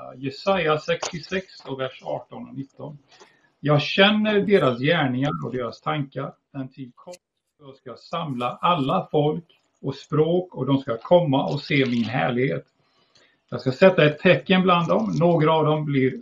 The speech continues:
som blir räddade ska jag sända som budbärare till hedna folket." Här, här ser vi att de har faktiskt en del av missionsuppdraget, en full-, en fullfylla-,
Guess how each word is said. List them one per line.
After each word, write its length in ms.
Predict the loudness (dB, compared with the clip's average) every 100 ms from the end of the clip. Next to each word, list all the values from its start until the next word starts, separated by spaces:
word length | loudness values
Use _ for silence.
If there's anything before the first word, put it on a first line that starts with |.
| -16
som 240 | -4 0
blir 160 | 2 2
räddade 520 | 0 2 0 0 -4
ska 140 | -6
jag 180 | -4 -4
sända 420 | -4 -4 -2 -2
som 260 | -4 -4 -2
budbärare 760 | 4 4 4 0 0 2 0
till 220 | 0 -2 0
hedna 360 | -2 0 -2
folket." 400 | -2 -6 -8 -18 -18 _ _ _ _ _ _ _ _
Här, 180 | 0 2
här 140 | 2
ser 200 | 4 4
vi 80 | 6
att 140 | 4
de 140 | 6 6
har 220 | 6 4
faktiskt 340 | 2 0 0
en 440 | 2 2 2 -2 -10 -6
del 400 | -2 4 4 6
av 160 | 6 4
missionsuppdraget, 1400 | 4 4 2 0 -14 -6 -4 -2 -2 -4 4 6 6 2
en 300 | 0 -2 0
full-, 160 | 2 2
en 100 | 0
fullfylla-, 680 | 0 0 -2 -2 -4 -6